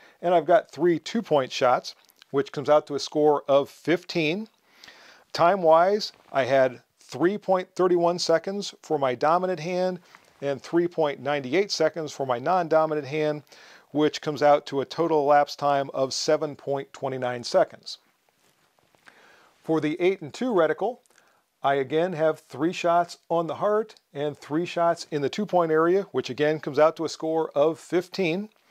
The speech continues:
In terms of time, my dominant hand required three point three three seconds and my non-dominant hand required four point zero three seconds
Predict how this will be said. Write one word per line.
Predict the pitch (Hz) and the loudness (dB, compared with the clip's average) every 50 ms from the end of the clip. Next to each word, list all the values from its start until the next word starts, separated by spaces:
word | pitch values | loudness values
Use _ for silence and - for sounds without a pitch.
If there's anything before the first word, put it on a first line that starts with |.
| _ _ - - - - - - - - - - - - - - _ _ _ _ _ _ _ - | _ _ -20 -20 -20 -20 -20 -20 -20 -20 -20 -20 -20 -20 -20 -20 _ _ _ _ _ _ _ -4
In | 156 143 143 131 | -4 -4 -2 -2
terms | - 160 160 156 156 135 139 | 0 2 2 2 2 2 2
of | 147 131 127 - | 2 2 2 -2
time, | - - - 151 147 151 156 180 220 240 240 226 - _ _ _ _ _ _ - | -4 -2 2 4 4 4 2 0 -2 -6 -8 -12 -14 _ _ _ _ _ _ -6
my | 131 131 131 | -2 -2 -2
dominant | 123 110 151 147 156 170 180 180 175 165 | 0 0 2 4 4 4 4 0 -2 -2
hand | 147 170 180 180 185 175 | -4 -2 -2 -2 0 -2
required | 156 143 - - 160 156 156 151 147 131 - | -2 -2 0 2 2 4 4 2 0 -4 -8
three | - 113 120 151 175 190 185 | -10 -4 -2 -2 -2 -2 -2
point | - - 180 175 - - | -2 -2 -4 -4 -2 -2
three | - 170 170 165 | 0 2 2 0
three | 160 - - 214 226 | -2 -4 -4 -4 -2
seconds | 202 - 214 208 208 - 202 202 196 190 - - - | 0 2 2 2 2 0 -2 -4 -4 -4 -6 -4 -2
and | 165 170 | -2 0
my | 170 165 165 | 0 0 0
non-dominant | 160 165 170 175 175 170 160 156 160 160 160 156 - | 0 2 2 0 2 2 2 2 2 0 -2 -6 -8
hand | 120 143 160 160 160 151 | -8 -6 -4 -4 -2 -2
required | 143 139 - - 151 139 139 131 117 107 | -4 -4 0 2 2 2 2 0 -4 -8
four | - - - 160 180 175 175 175 | -14 -6 -2 2 2 4 2 2
point | - - 151 160 151 143 139 120 | -2 -4 -4 -4 -4 -4 -8 -8
zero | 107 117 156 165 156 143 | -4 0 2 2 2 2
three | 139 - - 139 135 | 0 -2 -6 -6 -6
seconds | - - 143 135 - - 180 202 - | -4 -4 -4 -4 -4 -6 -8 -10 -12